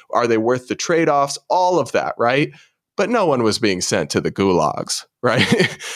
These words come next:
And I view the trans discourse as probably just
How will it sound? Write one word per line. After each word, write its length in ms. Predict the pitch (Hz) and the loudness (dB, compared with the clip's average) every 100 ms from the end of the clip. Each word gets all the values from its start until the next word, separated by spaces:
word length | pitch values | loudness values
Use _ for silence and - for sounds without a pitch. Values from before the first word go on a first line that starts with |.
| - - - | -14 -10 -2
And 120 | 156 | 0
I 140 | 185 | 2
view 320 | 185 165 190 214 | 0 0 0 0
the 140 | 190 | 0
trans 480 | 123 147 127 127 123 | -2 0 2 0 0
discourse 680 | 110 101 - 101 90 - - | 0 0 0 0 0 -2 -4
as 140 | 117 - | -4 -4
probably 520 | - 190 247 226 185 | -2 0 0 0 -2
just 480 | 139 123 120 - | 0 -2 -2 -6